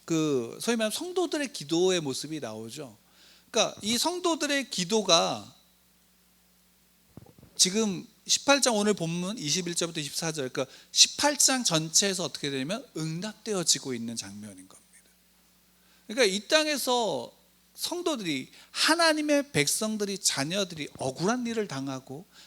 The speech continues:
믿음을 지키는 것 때문에 피를 흘릴 때 우리는 하나님 앞에 외칠 수 있죠. "언제까지 참으시겠습니까?" 라고 하나님 앞에 외칠 수 있죠.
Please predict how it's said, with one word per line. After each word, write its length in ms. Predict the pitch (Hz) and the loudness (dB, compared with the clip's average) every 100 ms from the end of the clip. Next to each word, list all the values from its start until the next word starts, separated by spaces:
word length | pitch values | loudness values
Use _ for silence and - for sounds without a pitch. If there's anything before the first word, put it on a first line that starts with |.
| _ | _
믿음을 440 | 139 147 202 302 | -4 0 0 0
지키는 320 | 277 - 240 233 | 0 0 -2 -2
것 140 | 220 | -4
때문에 180 | 226 214 | -4 -4
피를 400 | - 247 247 202 | -4 -4 -2 -2
흘릴 360 | 233 226 202 - | -2 -2 -4 -4
때 340 | 185 147 120 _ _ _ _ _ | -6 -6 -12 _ _ _ _ _
우리는 360 | 165 233 339 294 | 0 0 2 2
하나님 260 | 294 294 | 4 4
앞에 160 | 269 254 | 2 2
외칠 360 | 208 165 - 202 | 0 4 2 2
수 160 | - | -2
있죠. 320 | 165 - 165 127 | -2 -2 -4 -2
"언제까지 760 | 139 160 160 202 196 190 170 | -4 -4 -4 -4 -4 -6 -6
참으시겠습니까?" 1500 | 165 - 196 180 - - 135 - 139 120 117 117 - 165 156 127 | -6 -4 -4 -2 -2 -2 -6 -6 -8 -12 -14 -14 -6 -6 -6 -8
라고 400 | 127 147 185 240 - _ _ | -8 -6 -8 -8 -16 _ _
하나님 300 | 202 190 165 | -12 -8 -8
앞에 320 | 139 - 143 | -6 -4 -4
외칠 420 | 131 120 - 143 | -4 -4 -2 -2
수 200 | 139 - | -6 -10
있죠. 360 | 123 - 131 | -12 -10 -10